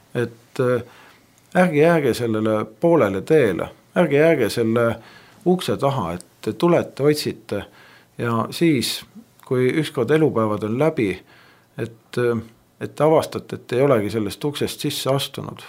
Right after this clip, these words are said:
vaid te olete jäänud selle taha. Ja kui te sellest ennem aru ei saa, siis kui surm on uksele koputanud ja, ja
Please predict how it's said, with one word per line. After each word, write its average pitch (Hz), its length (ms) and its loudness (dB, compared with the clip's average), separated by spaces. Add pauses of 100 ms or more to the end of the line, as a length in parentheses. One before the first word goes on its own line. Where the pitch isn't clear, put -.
(400)
vaid 120 580 -4
te 151 100 0
olete 143 280 2
jäänud 151 260 2
selle 113 240 -2
taha. 143 420 0 (760)
Ja 135 100 0
kui 139 120 2
te 143 100 4
sellest 143 380 -2
ennem 151 280 2
aru 147 240 4
ei 110 120 4
saa, 117 320 -2
siis 104 380 -8 (960)
kui 131 400 0 (420)
surm 165 360 2
on 127 100 -2
uksele 156 360 0
koputanud 117 640 -4
ja, 110 180 2 (320)
ja 117 360 -2